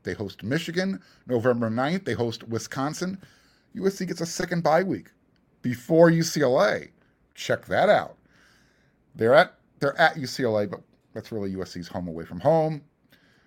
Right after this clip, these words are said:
at the Rose Bowl. And then U S C will host Notre Dame to close out the season. Okay, I don't know about you, but that is one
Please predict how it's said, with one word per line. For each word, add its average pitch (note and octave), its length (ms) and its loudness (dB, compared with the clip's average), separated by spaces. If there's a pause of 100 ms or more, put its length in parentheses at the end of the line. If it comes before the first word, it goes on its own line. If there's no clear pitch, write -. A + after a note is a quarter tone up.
(120)
at A2 200 -8
the F#2 80 -10
Rose C3 260 -4
Bowl. C#3+ 300 -2 (360)
And B2+ 120 -4
then B2 140 -2
U C#3 160 0
S C#3 80 0
C E3 340 -2
will C3+ 260 0
host A3+ 480 2
Notre C#3 260 0
Dame F#3+ 500 0 (100)
to G#2+ 60 -6
close G#2+ 340 -4
out G2+ 140 -4
the - 80 -14
season. - 380 -10 (1120)
Okay, F#2 300 0 (960)
I B2 80 0
don't C#3+ 120 0
know D3+ 120 2
about C3+ 220 4
you, G3 420 2 (1500)
but C#3 160 0
that C#3+ 180 8
is C3+ 160 0
one C3 380 -2